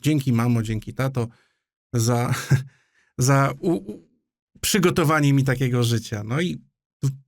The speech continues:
pierwsza rzecz, jaka nam się sprowadza do tego, czy, czy mamy tendencje, czy dziedziczymy poglądy, e,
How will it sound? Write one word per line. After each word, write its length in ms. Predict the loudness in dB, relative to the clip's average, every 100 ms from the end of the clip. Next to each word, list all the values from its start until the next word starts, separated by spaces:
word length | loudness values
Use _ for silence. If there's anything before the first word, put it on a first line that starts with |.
| _ _ -4
pierwsza 520 | 0 0 -2 0 0
rzecz, 280 | 0 0 -2
jaka 240 | -4 -4
nam 180 | -6 -6
się 120 | -10
sprowadza 600 | -8 -6 -4 -4 -6 -14
do 140 | -14
tego, 360 | -14 -16 -14 -18
czy, 360 | -18 -20 -20 -20 _ _ _ _ _ _
czy 100 | 0
mamy 260 | 2 4 2
tendencje, 640 | 2 4 4 2 0 -2
czy 120 | 0
dziedziczymy 480 | 0 0 0 0 -2
poglądy, 580 | -2 -2 0 2 0 -4 -10 _ _ _ _ _ -2
e, 420 | 0 0 -2